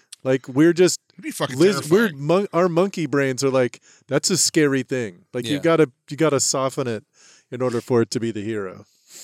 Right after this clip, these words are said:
Speaker 2: Yeah, it's
Speaker 3: Mm.
Speaker 2: kinda like what happened with the, uh, the two thousand Godzilla. They just made his, he made his head basically just a Kleenex box.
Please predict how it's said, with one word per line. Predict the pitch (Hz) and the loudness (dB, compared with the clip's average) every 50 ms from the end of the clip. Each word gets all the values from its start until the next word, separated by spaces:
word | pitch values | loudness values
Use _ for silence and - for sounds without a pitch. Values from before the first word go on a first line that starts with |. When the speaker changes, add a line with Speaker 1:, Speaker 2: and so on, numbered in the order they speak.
| - _ _ _ - | -20 _ _ _ -8
Speaker 2:
Yeah, | 127 123 120 | -6 -6 -6
it's | 113 92 90 | -6 -8 -10
Speaker 3:
Mm. | |
Speaker 2:
kinda | 87 139 131 123 | -10 -10 -8 -8
like | 120 - | -10 -10
what | 123 120 | -12 -14
happened | 110 117 113 107 117 113 107 | -12 -12 -12 -12 -14 -16 -16
with | 107 101 - | -16 -18 -16
the, | 117 104 101 | -16 -14 -14
uh, | 101 101 | -14 -14
the | 95 104 | -16 -16
two | - - 123 110 | -16 -14 -14 -14
thousand | - 117 110 107 110 104 110 104 98 | -12 -10 -10 -10 -10 -12 -14 -18 -18
Godzilla. | 98 95 92 87 95 101 95 95 95 92 90 _ _ _ _ _ | -18 -18 -18 -18 -18 -18 -18 -18 -20 -20 -20 _ _ _ _ _
They | 98 101 | -20 -20
just | 92 95 92 - 107 | -18 -18 -18 -16 -16
made | 104 95 92 | -16 -16 -16
his, | 92 90 - - - - - _ _ _ _ _ _ _ _ _ _ _ _ 107 | -14 -14 -12 -12 -12 -14 -16 _ _ _ _ _ _ _ _ _ _ _ _ -18
he | 101 101 | -18 -16
made | 98 107 107 101 | -14 -12 -12 -12
his | 98 - | -12 -12
head | - 117 110 101 | -10 -10 -10 -10
basically | - 107 104 98 - - 113 104 | -10 -12 -12 -12 -12 -14 -16 -18
just | 95 95 - | -16 -18 -18
a | - | -18
Kleenex | - - 110 104 101 95 - - | -16 -14 -14 -14 -14 -14 -16 -16
box. | - 101 92 92 - - - - | -16 -16 -16 -16 -14 -14 -14 -14